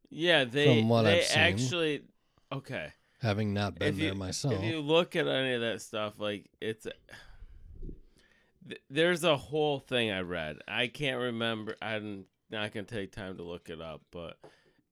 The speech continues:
Speaker 1: there's a whole story to where they filmed this and what, how they did it and this and that. And I wish I could remember, but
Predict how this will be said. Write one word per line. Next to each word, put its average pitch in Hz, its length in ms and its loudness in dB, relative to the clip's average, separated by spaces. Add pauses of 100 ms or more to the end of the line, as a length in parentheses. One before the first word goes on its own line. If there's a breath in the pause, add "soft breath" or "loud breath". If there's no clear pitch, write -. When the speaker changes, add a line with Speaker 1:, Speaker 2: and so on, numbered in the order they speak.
(120)
Speaker 1:
there's 135 400 -2
a 113 140 0
whole 120 560 -2
story 104 680 -4
to 101 220 -12
where 95 200 -6
they 85 160 -8
filmed 113 440 -4
this 110 340 -6
and 92 240 -6
what, 92 260 -6
how 104 200 -4
they 90 160 -4
did 104 320 -4
it 110 300 -2
and 73 200 -12
this 98 240 -8
and 87 200 -10
that. 107 360 -4 (540 loud breath)
And 107 140 -6
I 101 80 -2
wish 117 300 -2
I 120 100 0
could 110 200 -12
remember, 110 760 -8 (440 soft breath)
but 101 380 -2